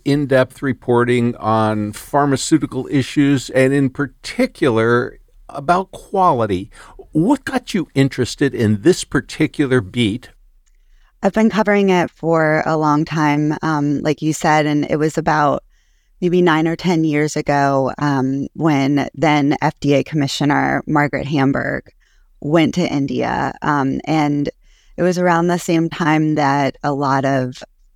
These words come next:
Speaker 2: inspection reports from F D A inspectors were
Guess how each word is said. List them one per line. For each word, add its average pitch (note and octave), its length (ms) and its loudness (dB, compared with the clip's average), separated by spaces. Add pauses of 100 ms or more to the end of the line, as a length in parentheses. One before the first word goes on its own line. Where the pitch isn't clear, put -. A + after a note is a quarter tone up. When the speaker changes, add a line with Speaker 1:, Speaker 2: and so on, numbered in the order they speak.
(120)
Speaker 2:
inspection E3 720 0
reports C#3+ 720 -2
from D3+ 400 0
F D3+ 220 -6
D C#3 100 -2
A C3+ 160 0
inspectors C#3 960 -6
were C#3 420 -2